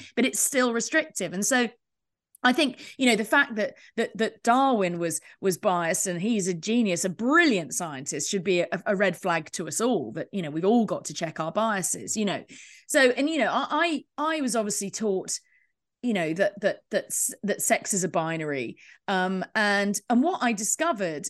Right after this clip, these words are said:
and, and which really shocked me, uh, and, and I really struggled with as I was writing the book, was just the sort of, the realization that, that, you know, yes, there are,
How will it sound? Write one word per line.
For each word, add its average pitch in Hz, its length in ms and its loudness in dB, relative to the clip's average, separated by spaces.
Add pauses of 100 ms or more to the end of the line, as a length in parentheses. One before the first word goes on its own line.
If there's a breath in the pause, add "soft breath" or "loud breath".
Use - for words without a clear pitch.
and, 220 180 2
and 262 160 8
which 294 240 0
really 294 300 4
shocked - 560 -6
me, 131 500 -8
uh, 208 240 2
and, 240 180 2
and 233 140 4
I 240 60 6
really 269 240 2
struggled 339 540 0
with 165 160 -4
as 175 140 -6
I 180 120 2
was 185 160 -2
writing 196 360 0
the 196 60 -2
book, 254 280 0
was 214 120 2
just 254 220 -2
the 233 80 0
sort 247 180 2
of, 214 100 -2 (340 loud breath)
the 233 100 0
realization 233 1400 4
that, 180 260 2 (380 loud breath)
that, 226 220 4 (100)
you 277 100 4
know, 165 260 2 (280 soft breath)
yes, 311 680 2
there 240 360 4
are, 208 520 0